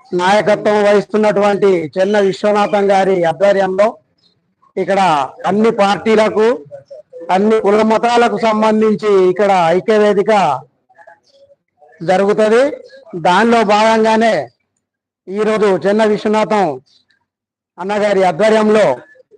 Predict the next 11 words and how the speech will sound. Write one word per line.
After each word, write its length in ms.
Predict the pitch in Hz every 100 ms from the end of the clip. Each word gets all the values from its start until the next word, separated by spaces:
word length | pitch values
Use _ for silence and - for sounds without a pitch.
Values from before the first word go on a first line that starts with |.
| _ _ -
మన 180 | 185 196
కొరుట్ల 760 | - 185 214 247 254 214 175 - - 165
గడిబురుజులు 560 | 196 220 233 226 233
అనేటువంటివి 840 | 226 226 226 214 214 196 233 214 190
ప్రతి 320 | 185 196 190
ఒక్కరికి 440 | 226 214 226 208 208
తెలిసిన 380 | 196 196 180
విషయమే. 640 | 214 214 180 208 214 240 277 _ _ 554 - - - - _ - - - _ 160 - -
వాటిని 840 | 165 185 226 233 226 226 175 147 - _ _ _ _ _ _ _ -
చాలా 440 | 175 175 208 247 247
ఏళ్లుగా 720 | 240 233 240 247 220 -